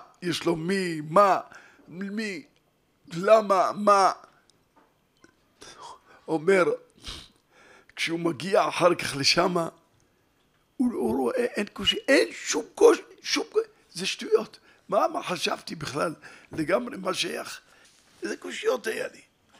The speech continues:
קושיות חס ושלום על בורא עולם? זה הרי שטות. בורא עולם מנהיג, הוא ברחמנות והכל, הוא יודע בדיוק. גם כשהוא עושה איזה דבר שהוא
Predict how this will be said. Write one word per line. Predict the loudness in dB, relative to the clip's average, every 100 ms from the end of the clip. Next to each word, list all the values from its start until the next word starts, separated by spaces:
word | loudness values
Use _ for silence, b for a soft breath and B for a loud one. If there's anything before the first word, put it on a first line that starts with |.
| b b b
קושיות | -4 -2 4 4 6
חס | 0 -2
ושלום | -4 -4 -2 -2
על | 2
בורא | 2 4
עולם? | 2 2 0 0 -6 _ _ _ _ B B B -12
זה | -2 0
הרי | 0 0
שטות. | 4 4 4 -2 -12 _ _ _ b b b b b -4
בורא | 2 4
עולם | 4 4 0 -2
מנהיג, | -4 -2 -4 -4 -12 _ -20 b b b b _
הוא | -10 -8 -8 -10
ברחמנות | -2 2 2 0 -4 -4 -2 -4 -4 -2
והכל, | -2 -4 -8 -8 -4 -2 -2
הוא | -4
יודע | -4 -2 -2
בדיוק. | -4 -12 -14 -20 B B B -16 -2
גם | -2 0
כשהוא | -4 -2
עושה | -2 -2
איזה | -2 -4 -4
דבר | -4 -2 -2
שהוא | -4